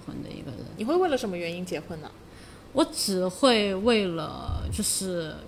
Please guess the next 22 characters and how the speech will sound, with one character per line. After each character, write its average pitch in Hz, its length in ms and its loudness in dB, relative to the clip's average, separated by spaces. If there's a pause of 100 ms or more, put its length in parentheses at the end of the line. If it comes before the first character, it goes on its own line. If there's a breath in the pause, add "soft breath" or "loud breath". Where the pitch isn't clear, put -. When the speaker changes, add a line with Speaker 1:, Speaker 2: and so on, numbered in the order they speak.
(340)
Speaker 1:
要 269 140 4
么 190 140 2
是 190 320 -2
能 175 160 0
够 175 280 0
给 180 160 -4
我 170 100 -2
带 180 160 -2
来 170 120 -6
需 - 320 -6
求 170 220 -8
性 - 240 -8
的， - 120 -8
这 277 140 4
个 240 100 4
需 247 200 2
求 190 180 0
性 185 240 -4
更 196 240 -2
多 175 160 0
的 175 140 -6
是 - 340 -6